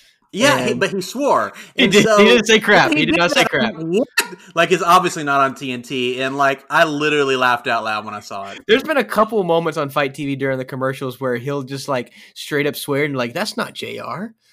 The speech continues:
Speaker 2: And he's,
Speaker 1: Yeah, it's
Speaker 2: "J R,
Speaker 1: really
Speaker 2: J R
Speaker 1: funny.
Speaker 2: doesn't swear. Not like that, at least." And, yeah, it was, <laughs> it was, it was great. Um, J R is obviously a single man. So, uh,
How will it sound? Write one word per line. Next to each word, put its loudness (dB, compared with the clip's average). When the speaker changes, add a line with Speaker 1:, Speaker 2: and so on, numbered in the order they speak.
Speaker 2:
And -16
he's, -16
Speaker 1:
Yeah, -4
it's -2
Speaker 2:
"J -2
R, -4
Speaker 1:
really -2
Speaker 2:
J 0
R 4
Speaker 1:
funny. 2
Speaker 2:
doesn't -4
swear. -2
Not 0
like -4
that, 2
at 2
least." -2
And, -4
yeah, 0
it -8
was, -10
<laughs> -20
it -6
was, -2
it 2
was 2
great. 2
Um, 0
J -2
R 2
is -2
obviously -4
a -6
single -6
man. -6
So, -4
uh, -4